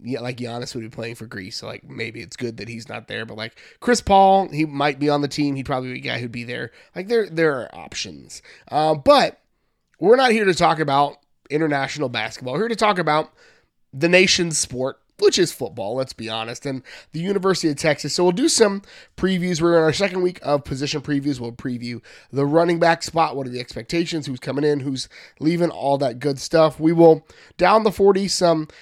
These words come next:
uh, M L B draft happened. We had some preseason awards handed out, some more All-Americans, and obviously we'll close the show out with some Bang the Drum.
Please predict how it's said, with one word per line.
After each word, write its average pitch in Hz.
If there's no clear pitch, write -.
uh, 123
M 254
L 247
B 226
draft 180
happened. 180
We 143
had 139
some 127
preseason 170
awards 151
handed 143
out, 147
some 131
more 147
All-Americans, 143
and 123
obviously 147
we'll 120
close 143
the 127
show 131
out 123
with 123
some 123
Bang 120
the 127
Drum. 117